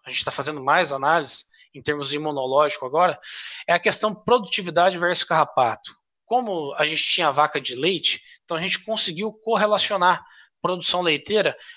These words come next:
com incidência de carrapato ao longo desses dois anos. E o que que a gente viu? A gente fez uma, nas ana-, umas análises de regressões muito interessantes, em que a ge-, aqui a gente tem o mês de lactação. Em azul, contagem de carrapato,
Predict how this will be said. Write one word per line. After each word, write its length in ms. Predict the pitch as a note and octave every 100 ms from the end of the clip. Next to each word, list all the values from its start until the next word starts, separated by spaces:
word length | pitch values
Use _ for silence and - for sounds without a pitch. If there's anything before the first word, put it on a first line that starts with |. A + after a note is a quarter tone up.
| _
com 160 | - F3+
incidência 520 | F#3+ G#3 D#3+ F3+ F3+
de 80 | E3
carrapato 640 | D#3+ D3 C3+ - D3+ -
ao 120 | - E3
longo 240 | E3 E3
desses 300 | E3 E3 E3
dois 260 | D#3+ D3+ C#3
anos. 400 | B2+ G#2 - - _ _ - - - - -
E 80 | G3+
o 60 | A3
que 120 | C#4+
que 60 | C4 -
a 40 |
gente 200 | A#3+ -
viu? 340 | F3 D#3+ D3+ C#3
A 100 | C#3+
gente 260 | G3+ G#3+
fez 160 | - G#3
uma, 160 | G#3+ G3
nas 180 | F3
ana-, 320 | E3+ E3+ E3+ D#3 E3 _
umas 260 | E3 D#3+ D#3+
análises 320 | D3+ F3+ E3+
de 80 | E3
regressões 500 | E3+ D#3+ C#3+ F#3 E3+
muito 260 | E3 F#3+
interessantes, 1200 | G#3 F#3+ D#3 - - - _ _ - E3 G3 F3+ F3
em 80 | D#3+
que 80 |
a 80 | F3+
ge-, 200 | D3+ F#3+ -
aqui 240 | D#3+ -
a 80 | G3+
gente 180 | F3+ -
tem 160 | F#3
o 40 | F3+
mês 180 | F3+ G#3
de 60 |
lactação. 760 | G3+ G3 - F3+ - D#3 C#3 - _ - - - -
Em 120 | D3+
azul, 460 | D3+ C3+ E3 G3+
contagem 480 | D#3+ D#3 C#3+ C#3+ C#3+
de 100 | C#3+
carrapato, 720 | - E3+ F#3 F3+ G3+ G#3 B3